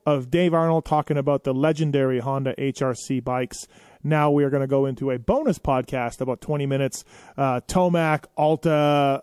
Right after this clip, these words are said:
um, Bale, Stanton, that kinda era. Just stuff I wanted to pick Dave's brain with. So this stuff is, uh, is a separate bonus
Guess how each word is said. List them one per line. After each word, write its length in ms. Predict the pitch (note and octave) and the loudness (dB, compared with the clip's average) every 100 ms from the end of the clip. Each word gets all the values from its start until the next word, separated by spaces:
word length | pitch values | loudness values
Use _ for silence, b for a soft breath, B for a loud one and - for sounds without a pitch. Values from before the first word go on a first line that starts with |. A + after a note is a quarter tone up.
| C#3 | -4
um, 540 | B2+ B2 A#2+ A#2+ A#2+ B2 | -4 -4 -6 -8 -8 -2
Bale, 720 | E3 D#3+ D#3 D3 D3 D3 C#3 | 0 2 2 2 2 0 -4
Stanton, 440 | B2+ - D#3+ C#3+ C#3+ | -6 -4 -2 -4 -4
that 180 | C#3+ C3+ | -4 -2
kinda 200 | D3 C3 | -4 -2
era. 360 | C#3 C3+ C3 - B B | -2 0 -2 -4 B B
Just 200 | - D3+ | -6 -4
stuff 240 | - D3+ C#3 | -2 -2 0
I 60 | |
wanted 220 | C#3 C#3 B2+ | -2 -2 -4
to 60 | |
pick 300 | - C#3+ - | -6 -6 -6
Dave's 260 | C#3+ C3 B2 | -6 -6 -6
brain 340 | B2+ C3+ C3+ | -6 -4 -4
with. 180 | C3 C3 | -4 -4
So 300 | - C#3 B2 B B B | -4 -2 -2 B B B
this 160 | D3 - | -6 -2
stuff 320 | D3 C3 - | -2 -2 -2
is, 220 | C3 A#2+ | -2 -2
uh, 80 | B2+ | -4
is 160 | C3+ | -4
a 60 | C#3 | -4
separate 420 | - F#3 F#3+ D#3 | -2 -2 -2 -2
bonus 420 | D#3+ E3+ E3 - | 0 2 0 -4